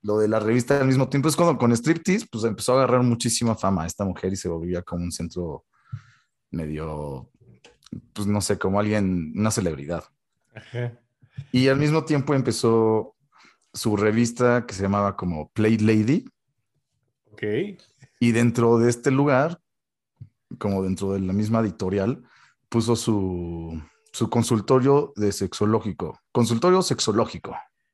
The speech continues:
Speaker 2: Eh, eh, ¿así era un lugar físico, así en la editorial?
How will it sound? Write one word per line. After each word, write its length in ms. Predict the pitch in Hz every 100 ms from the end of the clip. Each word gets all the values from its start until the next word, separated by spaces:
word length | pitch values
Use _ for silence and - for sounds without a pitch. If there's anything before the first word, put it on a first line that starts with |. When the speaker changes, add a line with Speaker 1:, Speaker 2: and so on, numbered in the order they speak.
| _
Speaker 2:
Eh, 180 | - 143 -
eh, 200 | 151 -
¿así 200 | 123 156
era 140 | 170
un 80 | 196
lugar 240 | 160 143 160
físico, 500 | - 135 135 180 214
así 220 | 135 -
en 120 | 123
la 100 | 131
editorial? 680 | 117 104 110 101 131 226 _